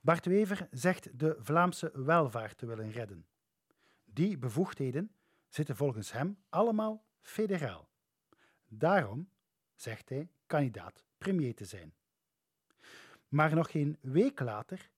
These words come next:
stelt hij dat federaal niets te hervormen valt. Ze mogen hem enkel komen halen voor zijn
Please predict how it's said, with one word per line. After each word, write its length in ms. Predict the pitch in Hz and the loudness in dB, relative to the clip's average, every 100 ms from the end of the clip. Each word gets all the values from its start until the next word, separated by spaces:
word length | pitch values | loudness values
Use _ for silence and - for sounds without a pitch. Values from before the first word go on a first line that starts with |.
| _ _ _ - | _ _ _ -20
stelt 380 | - 208 240 - | 0 2 2 0
hij 100 | 143 | -2
dat 240 | 131 - | -2 -4
federaal 840 | _ - 190 139 135 135 131 220 - _ _ | _ -4 -2 0 0 0 0 -2 -8 _ _
niets 300 | 127 123 - | -4 -4 -6
te 100 | 147 | -4
hervormen 600 | 131 165 165 214 262 208 | -2 0 2 2 0 0
valt. 400 | 156 117 - - _ _ _ _ _ _ _ _ _ _ _ _ | 0 -2 -8 -20 _ _ _ _ _ _ _ _ _ _ _ _
Ze 180 | - 151 | -4 4
mogen 300 | 165 185 185 | 6 6 6
hem 280 | 156 170 170 _ | 4 2 -2 _
enkel 420 | 208 262 254 254 | -2 0 0 -4
komen 300 | - 254 240 | -2 -2 0
halen 500 | 185 170 156 180 208 _ _ _ _ | 4 6 6 4 -4 _ _ _ _
voor 280 | - 185 | -2 -2
zijn 280 | 175 185 180 | 0 -2 -4